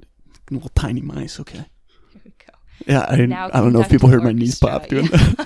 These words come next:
Speaker 1: that.
Speaker 2: <laughs> Conduct an orchestra for elephants.
Speaker 1: Okay.
Speaker 2: And conduct traffic. And go back to conducting an orchestra.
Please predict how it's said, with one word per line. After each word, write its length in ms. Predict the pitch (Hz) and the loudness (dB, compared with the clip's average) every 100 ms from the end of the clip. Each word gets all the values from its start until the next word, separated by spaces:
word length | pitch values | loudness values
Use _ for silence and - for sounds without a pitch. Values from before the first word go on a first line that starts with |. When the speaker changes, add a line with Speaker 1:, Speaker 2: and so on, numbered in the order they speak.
| - | -10
Speaker 1:
that. 180 | 262 - - _ _ _ | -14 -14 -20 _ _ _
Speaker 2:
<laughs> 400 | - - _ _ | -20 -20 _ _
Conduct 320 | 233 214 220 | -10 -10 -10
an 80 | 226 | -14
orchestra 500 | 196 202 220 - 202 | -14 -14 -14 -12 -12
for 160 | 208 - | -12 -16
elephants. 720 | - 165 - - 180 - - _ _ - - _ - - - - - - - _ - - - - - _ _ - - - - | -12 -12 -14 -20 -20 -20 -20 _ _ -20 -20 _ -20 -20 -20 -20 -20 -20 -20 _ -20 -20 -20 -20 -20 _ _ -20 -20 -14 -6
Speaker 1:
Okay. 520 | 147 - 139 190 170 | -6 -4 -6 -6 -8
Speaker 2:
And 160 | 185 | -10
conduct 320 | - 202 175 - | -12 -12 -12 -12
traffic. 580 | 160 147 226 254 - _ _ _ - - - - - _ _ _ _ _ _ _ _ _ _ _ _ _ _ _ - _ _ _ _ _ _ _ _ _ _ _ | -14 -14 -18 -20 -20 _ _ _ -20 -20 -20 -20 -20 _ _ _ _ _ _ _ _ _ _ _ _ _ _ _ -20 _ _ _ _ _ _ _ _ _ _ _
And 280 | 180 175 170 | -20 -20 -20
go 80 | 170 | -16
back 200 | 165 165 | -16 -18
to 100 | 170 | -20
conducting 420 | 175 165 - 165 | -20 -20 -20 -20
an 80 | 160 | -20
orchestra. 460 | 156 190 - 226 | -20 -20 -20 -20